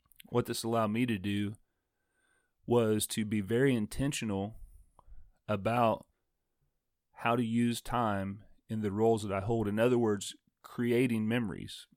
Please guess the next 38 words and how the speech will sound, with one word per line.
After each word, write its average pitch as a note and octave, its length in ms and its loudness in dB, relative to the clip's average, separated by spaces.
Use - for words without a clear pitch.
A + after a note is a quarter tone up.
I'll A#2 160 0
give A#2+ 220 2
you A2+ 240 2
a G2 40 0
quick A2+ 300 -4
example. F#2 380 -6
My F#2+ 160 -2
wife G2 280 0
doesn't F#2+ 320 -4
listen G#2 300 -4
to G2+ 60 -6
this F#2+ 160 -6
podcast, G#2 680 -2
so F#2+ 220 -6
she G#2 280 -6
doesn't F#2 260 0
know G2+ 260 0
what G2+ 180 0
I'm G2 280 -4
gonna G#2+ 140 -2
be G#2+ 100 -2
doing G#2+ 240 0
this G#2 240 -4
year, B2+ 220 -2
but F2+ 200 -8
she - 160 -4
mentioned, B2 680 0
you C3 100 -2
know, A2 60 0
it's G2 100 -6
been A2+ 160 -4
a A2 60 -2
while G#2+ 340 2
since - 300 -8
we've G#2 180 -6
had G2 300 -6
family F#2+ 320 -6
pictures, - 640 -6